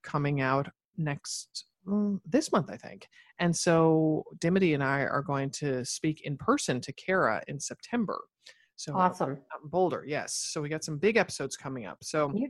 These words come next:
Speaker 2: do. You do.
Speaker 1: yes, yes. So, all right. Well, before we get to the, the summer running advice, I think we wanna add some advice of our own. And much of it was gleaned from <laughs> that awesome Facebook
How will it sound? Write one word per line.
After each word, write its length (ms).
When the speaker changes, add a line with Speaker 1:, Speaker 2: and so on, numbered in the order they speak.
Speaker 2:
do. 320
You 120
do. 80
Speaker 1:
yes, 420
yes. 440
So, 300
all 160
right. 220
Well, 200
before 400
we 100
get 200
to 100
the, 460
the 180
summer 300
running 300
advice, 520
I 600
think 180
we 120
wanna 260
add 280
some 140
advice 440
of 100
our 220
own. 440
And 420
much 360
of 100
it 220
was 180
gleaned 540
from 200
<laughs> 220
that 160
awesome 400
Facebook 440